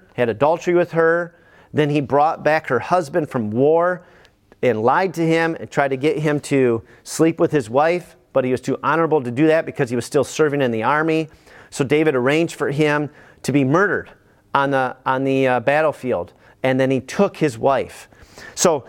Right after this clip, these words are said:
he coveted, which is commandment number ten. He committed adultery, which is number seven.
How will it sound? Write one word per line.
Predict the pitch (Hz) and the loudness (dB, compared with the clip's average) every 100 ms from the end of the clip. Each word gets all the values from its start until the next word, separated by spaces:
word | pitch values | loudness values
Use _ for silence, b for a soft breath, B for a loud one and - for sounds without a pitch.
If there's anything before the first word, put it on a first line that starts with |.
| B | B
he | - | -2
coveted, | 175 - 247 226 160 135 | 0 2 2 2 2 2
which | 131 131 | 2 2
is | 151 | -2
commandment | - 170 175 190 170 | 0 0 2 0 0
number | 165 147 | 0 0
ten. | 143 - 190 143 147 B B B | -2 0 0 0 -2 B B B
He | - 190 | -2 -2
committed | - 180 196 185 | 0 0 2 4
adultery, | 156 151 196 226 170 | 2 2 0 0 -4
which | 151 131 | -4 -4
is | 147 120 | -6 -2
number | 143 131 | -2 -2
seven. | 120 - 202 160 139 | -2 0 2 2 0